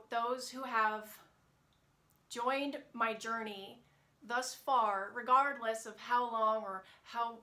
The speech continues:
far back you joined. Some of you are newer subscribers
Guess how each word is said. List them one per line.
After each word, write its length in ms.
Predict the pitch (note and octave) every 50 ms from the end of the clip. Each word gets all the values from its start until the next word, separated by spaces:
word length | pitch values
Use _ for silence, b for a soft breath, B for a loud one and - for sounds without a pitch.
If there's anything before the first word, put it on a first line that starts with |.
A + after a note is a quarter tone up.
| -
far 240 | - A#3+ A#3 A#3 A#3
back 320 | A3+ A3+ A3 G#3 G3 G3+ -
you 120 | A3 G#3+ G3+
joined. 480 | - C4+ C4+ C#4 A#3+ G3+ F#3 F3 - - - b b b b b b b b b b b b b b
Some 320 | _ - - C#4+ C4 C4+ D4
of 100 | C#4+ C4
you 300 | C#4 C4 B3+ B3+ C4 C4 -
are 380 | A#3+ A#3 A3+ A3+ A3+ A3 A3 - -
newer 300 | B3 A#3+ B3 B3 B3 C4
subscribers 1000 | B3+ - C4 A#3 - - - A#3+ A3 A3 A3 A3 A3 A3+ A3+ A3+ A#3 A#3 A#3 -